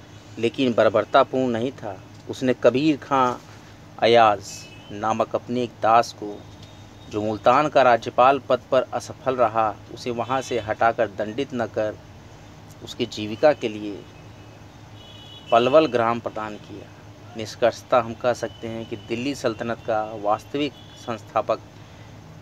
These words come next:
इल्तुतमिश था। बारह सौ छत्तीस ईस्वी में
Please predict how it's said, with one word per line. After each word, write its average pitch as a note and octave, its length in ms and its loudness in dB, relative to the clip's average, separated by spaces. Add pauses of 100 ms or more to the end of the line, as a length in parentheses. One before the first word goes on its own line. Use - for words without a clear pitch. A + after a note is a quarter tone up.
(100)
इल्तुतमिश C#3 540 -4
था। - 300 -18 (3000)
बारह C#3+ 320 8
सौ G3+ 140 0
छत्तीस - 520 -8
ईस्वी D3+ 300 -4
में E3 300 -4